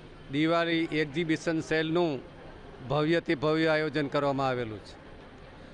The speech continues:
આ સેલની અંદર દિવાળી ઉપર લોકોને જે કંઈ વસ્તુઓ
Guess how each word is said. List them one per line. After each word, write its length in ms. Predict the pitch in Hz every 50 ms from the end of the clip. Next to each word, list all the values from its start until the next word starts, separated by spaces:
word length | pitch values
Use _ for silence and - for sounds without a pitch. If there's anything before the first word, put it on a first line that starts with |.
| - - - - -
આ 160 | 139 151 170
સેલની 440 | 170 - 170 170 170 170 175 175 175
અંદર 300 | 175 175 175 180 180 175 - - - - - - - - - - - 147 135
દિવાળી 420 | 139 156 165 175 175 175 170 170
ઉપર 280 | 170 - - 175 170 135
લોકોને 500 | 123 143 156 151 - 180 180 170 170 151
જે 200 | 131 156 165 175
કંઈ 160 | - 190 180
વસ્તુઓ 720 | 160 165 160 - - - 180 170 170 170 160 143 120 117